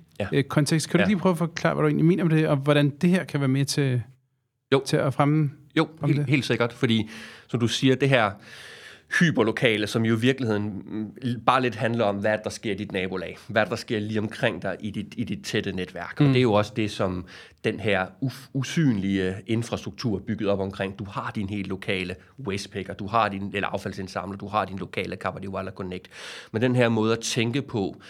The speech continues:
Speaker 1: øhm, kan vi godt få behov for, også i Danmark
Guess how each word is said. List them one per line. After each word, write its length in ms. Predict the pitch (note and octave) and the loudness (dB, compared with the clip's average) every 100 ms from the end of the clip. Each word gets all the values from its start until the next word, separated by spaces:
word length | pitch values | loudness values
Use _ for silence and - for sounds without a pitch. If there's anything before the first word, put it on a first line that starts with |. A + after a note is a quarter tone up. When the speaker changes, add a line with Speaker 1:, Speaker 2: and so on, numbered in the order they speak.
| - - - | -20 -20 -4
Speaker 1:
øhm, 580 | G2+ G2 F#2+ F#2+ F#2 - - - - - _ - | 0 2 0 -2 -4 -10 -18 -20 -20 -20 _ -6
kan 140 | C3+ C3+ | -2 0
vi 100 | B2+ | 2
godt 160 | A#2+ - | 0 -4
få 160 | F3 | -6
behov 340 | D#3+ - A2+ D#3+ | -4 -2 -4 -4
for, 260 | - G2+ - _ _ _ - | -4 -6 -8 _ _ _ 0
også 260 | A2 A2 - | 2 2 -4
i 80 | |
Danmark 440 | G2+ F#2 F#2+ G2 | -4 -4 -2 -4